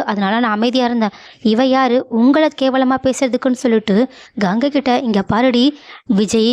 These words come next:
இருந்தனால தான் இந்த வீடும் இந்த குடும்பமும் இப்ப வரைக்கும் நிம்மதியாவும் சந்தோஷமாவும் சிரிச்சுக்கிட்டு இருக்கு. முக்கியமா அவருக்கு என்ன தலைவிதியா நம்மளோட குடும்பத்துக்கு வரணும்னு?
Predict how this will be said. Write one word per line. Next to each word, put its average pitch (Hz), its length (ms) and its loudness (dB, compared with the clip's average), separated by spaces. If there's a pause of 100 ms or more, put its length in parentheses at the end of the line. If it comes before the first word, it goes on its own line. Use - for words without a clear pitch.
(140)
இருந்தனால 226 560 0
தான் 208 280 -2
இந்த 214 240 -2
வீடும் 226 440 2 (640)
இந்த 214 220 4
குடும்பமும் 226 560 0
இப்ப 240 320 -4
வரைக்கும் 214 360 -2
நிம்மதியாவும் 220 640 0
சந்தோஷமாவும் 226 720 -2
சிரிச்சுக்கிட்டு 254 400 -2
இருக்கு. 247 260 -2 (300)
முக்கியமா 262 480 0 (120)
அவருக்கு 262 400 -2
என்ன 254 160 0
தலைவிதியா 247 520 0 (320)
நம்மளோட 208 340 2
குடும்பத்துக்கு 233 520 -2
வரணும்னு? 247 480 0